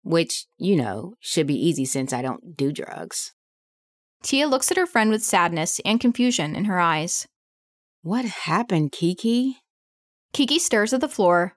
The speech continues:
Speaker 2: afraid to make eye contact, afraid to finally admit her complicated feelings. She stalls. "Wait, the cops seriously let you go that easy? That doesn't seem right." Tia nods.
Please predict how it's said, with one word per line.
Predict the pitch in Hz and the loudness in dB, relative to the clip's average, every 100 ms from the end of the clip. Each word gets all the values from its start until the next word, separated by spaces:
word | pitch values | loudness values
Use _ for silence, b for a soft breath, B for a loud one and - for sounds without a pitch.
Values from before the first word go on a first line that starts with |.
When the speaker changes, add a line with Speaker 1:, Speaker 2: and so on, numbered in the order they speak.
| - | -10
Speaker 2:
afraid | 208 202 190 | -4 0 0
to | 214 | 2
make | 196 190 | 0 2
eye | 175 | -2
contact, | 175 160 160 156 151 - - _ _ _ _ _ | 0 -4 -2 -2 -2 -8 -20 _ _ _ _ _
afraid | 202 - 220 240 240 | -6 0 2 4 2
to | |
finally | 190 - 190 214 233 247 | -2 0 2 2 4 4
admit | 208 170 - | 4 2 -2
her | - | -6
complicated | 180 190 190 180 - 165 170 | -4 -2 -2 -2 -2 -2 -2
feelings. | - 208 156 151 - - - _ _ _ _ - | -2 -2 -2 -4 -6 -8 -10 _ _ _ _ -6
She | - 226 | -2 0
stalls. | - 196 175 156 - - _ _ _ _ _ _ | 2 2 2 2 -2 -6 _ _ _ _ _ _
"Wait, | 262 262 160 - _ _ _ _ - | 4 4 4 -2 _ _ _ _ -4
the | |
cops | 254 587 587 | 0 2 2
seriously | - 339 330 311 | 2 4 2 2
let | 294 | 2
you | 262 | 2
go | 262 285 | 2 4
that | 277 277 | 4 4
easy? | 277 285 277 277 _ _ _ - | 2 2 0 -2 _ _ _ -10
That | 175 175 - | 0 0 2
doesn't | 196 160 | 0 -2
seem | 170 170 165 | -4 -4 -2
right." | 165 180 - _ _ _ _ _ _ _ | 0 -2 -4 _ _ _ _ _ _ _
Tia | - 294 320 | 0 2 4
nods. | 208 151 - - - | 4 4 2 -2 -4